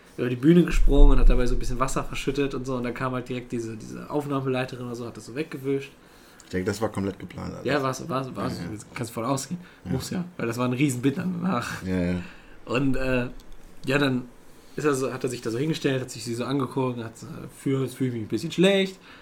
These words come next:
Speaker 1: so, ich geh mal runter, helf ihr so ein bisschen, und dann hilft er dann so, wischt so ein bisschen mit rum.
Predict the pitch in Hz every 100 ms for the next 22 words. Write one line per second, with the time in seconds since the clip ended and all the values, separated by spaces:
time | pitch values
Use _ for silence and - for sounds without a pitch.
0 | - - 123 117 - 117 127 180 175 143
1 | 156 160 151 139 139 131 131 135 127 117
2 | - 135 135 131 123 123 120 127 131 117
3 | 117 110 113 143 139